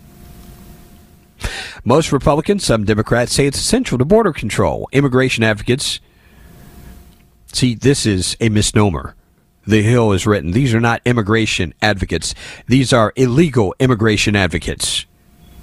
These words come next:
And most Democrats oppose Title forty-two, mainly because it undermines the asylum system.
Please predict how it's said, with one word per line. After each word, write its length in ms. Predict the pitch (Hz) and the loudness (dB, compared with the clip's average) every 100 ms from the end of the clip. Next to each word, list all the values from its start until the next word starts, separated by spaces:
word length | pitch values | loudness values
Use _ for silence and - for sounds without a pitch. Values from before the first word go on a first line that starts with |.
| - - - - - - _ _ - - | -20 -20 -20 -20 -20 -20 _ _ -16 -6
And 160 | 160 190 | -2 2
most 200 | 254 - | 2 2
Democrats 540 | 202 131 - 90 110 | 0 0 0 -2 -2
oppose 340 | 160 - 262 196 | -2 2 2 2
Title 300 | 113 90 85 | 2 2 0
forty-two, 460 | - 85 82 87 | 0 0 0 0
mainly 340 | 92 208 220 113 | 2 2 2 0
because 300 | 151 143 135 | 0 0 -2
it 80 | - | -2
undermines 560 | 131 123 104 92 110 | 0 0 0 -2 -2
the 140 | - 196 | 0 0
asylum 640 | 196 - 214 165 95 67 _ | 0 2 2 2 -2 -6 _
system. 600 | - - 127 - 73 50 | -4 0 0 -2 -4 -6